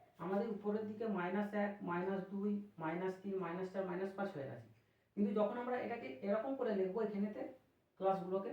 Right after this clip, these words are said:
মানে বড় থেকে ছোট পরপর করে লিখবো, পঞ্চান্ন থেকে ঊনষাট, পঞ্চাশ থেকে চুয়ান্ন, তখন কিন্তু এটা ঘুরে যাবে। তখন উপরের দিকে হবে এক, দুই, তিন, চার, পাঁচ, নিচের দিকে হবে মাইনাস এক,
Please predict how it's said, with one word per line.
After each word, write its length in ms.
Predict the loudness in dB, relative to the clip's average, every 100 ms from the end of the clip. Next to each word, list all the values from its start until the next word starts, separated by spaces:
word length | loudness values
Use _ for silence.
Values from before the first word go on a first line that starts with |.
| -2
মানে 140 | 0 0
বড় 120 | 0 -2
থেকে 120 | -2 -2
ছোট 100 | -4 -2 0
পরপর 240 | 0 -2 -2
করে 120 | -2 -4
লিখবো, 180 | -6 -8 -6
পঞ্চান্ন 300 | -6 -4 -4
থেকে 140 | -6 -6 -4
ঊনষাট, 340 | -4 -4 -6 -4
পঞ্চাশ 300 | -4 -4 -8 -10
থেকে 140 | -10 -6
চুয়ান্ন, 280 | -4 -2 -4 -8 -16 _ -4
তখন 180 | 0 0
কিন্তু 160 | 0 0
এটা 100 | 0 0
ঘুরে 160 | 0 -2
যাবে। 140 | 0 -2 -2
তখন 180 | 0 0 0
উপরের 240 | 0 -2 -2
দিকে 160 | 0 2
হবে 160 | 2 0 0 2 2
এক, 140 | 2 -2 -8 -8
দুই, 300 | -4 -4 -4 -8 -8
তিন, 300 | -6 -4 -4 -6 -6
চার, 220 | -2 -2 -2 -4
পাঁচ, 200 | -4 -4 -8 -20 _ _ -2
নিচের 260 | 0 0 -2
দিকে 160 | -2 -2
হবে 200 | -2 -2
মাইনাস 460 | -2 -2 -2 -4
এক, 300 | -2 -4 -4